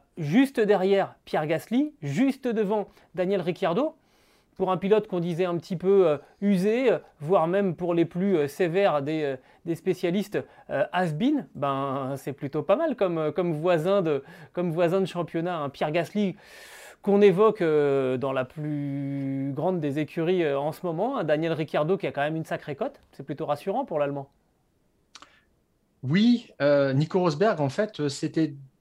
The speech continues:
Speaker 2: demandé si, euh, s'il faisait encore, euh, quelque chose, euh, de, de, s'il était capable de faire quelque chose de bien en Formule un, lui qui a été, qui a pris sa retraite à trente-deux ans. Et on se posait la question, mais que fait-il là ? Est-ce qu'il est motivé ? Il a répondu oui.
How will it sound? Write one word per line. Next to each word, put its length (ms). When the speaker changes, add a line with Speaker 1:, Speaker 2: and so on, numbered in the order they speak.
Speaker 2:
demandé 600
si, 320
euh, 260
s'il 240
faisait 260
encore, 400
euh, 380
quelque 280
chose, 320
euh, 200
de, 200
de, 140
s'il 240
était 160
capable 340
de 60
faire 160
quelque 240
chose 220
de 100
bien 160
en 60
Formule 300
un, 60
lui 220
qui 140
a 20
été, 300
qui 120
a 80
pris 300
sa 140
retraite 320
à 80
trente-deux 340
ans. 120
Et 40
on 60
se 80
posait 240
la 100
question, 320
mais 240
que 140
fait-il 380
là ? 200
Est-ce 160
qu'il 160
est 80
motivé ? 560
Il 160
a 40
répondu 420
oui. 320